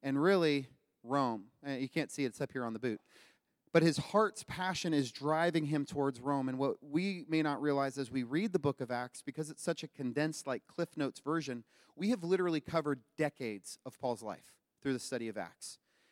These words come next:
He's traveled thousands of miles. Uh, in fact, he's written many books along the way.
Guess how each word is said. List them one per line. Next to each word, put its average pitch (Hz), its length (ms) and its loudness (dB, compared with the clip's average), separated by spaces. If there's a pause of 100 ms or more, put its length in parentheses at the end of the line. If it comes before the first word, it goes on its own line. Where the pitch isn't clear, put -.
(120)
He's 185 180 -2
traveled 180 460 0
thousands 151 640 -2 (160)
of 135 160 -4
miles. 120 480 -8 (180)
Uh, 131 220 -10
in 147 140 -4
fact, 151 260 -2
he's 143 180 -8
written 147 240 -6
many 156 320 0
books 147 520 -6
along 139 480 -4
the 143 60 -4
way. 131 320 -2